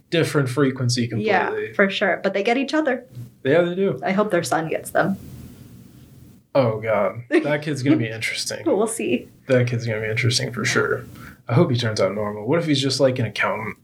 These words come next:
Speaker 2: I hope he
Speaker 1: <laughs>
Speaker 2: turns out normal for the fact that he doesn't even have a name. You know, like, my parents named me this. Do I really even believe in anything that they're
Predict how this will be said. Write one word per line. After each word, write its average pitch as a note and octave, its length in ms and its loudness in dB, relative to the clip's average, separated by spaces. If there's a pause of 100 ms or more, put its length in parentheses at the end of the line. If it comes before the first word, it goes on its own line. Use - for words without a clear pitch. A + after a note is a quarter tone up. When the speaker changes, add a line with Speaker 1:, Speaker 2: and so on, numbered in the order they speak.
Speaker 2:
I D4+ 80 2
hope D#4+ 180 -2
he E4+ 100 4
Speaker 1:
<laughs> - 20 -2
Speaker 2:
turns F#4+ 260 -4
out E4 160 2
normal B3 300 0
for B3 140 -2
the A3+ 120 -2
fact G#3 260 0
that A3+ 140 0
he A3+ 100 -4
doesn't G3+ 320 2
even G3 220 0
have E3+ 240 0
a C3+ 40 -2
name. A#2+ 500 -4 (220)
You F#3+ 120 0
know, F3+ 240 2
like, F3 380 2 (100)
my A3+ 160 2
parents C4 360 0
named F#3+ 280 0
me G3+ 100 4
this. G3 380 -2 (640)
Do F#3+ 160 0
I F#3+ 80 2
really G3 360 0
even F#3+ 300 0
believe F3 400 0
in F3 100 0
anything F3 420 0
that C#3+ 160 -4
they're E3+ 500 0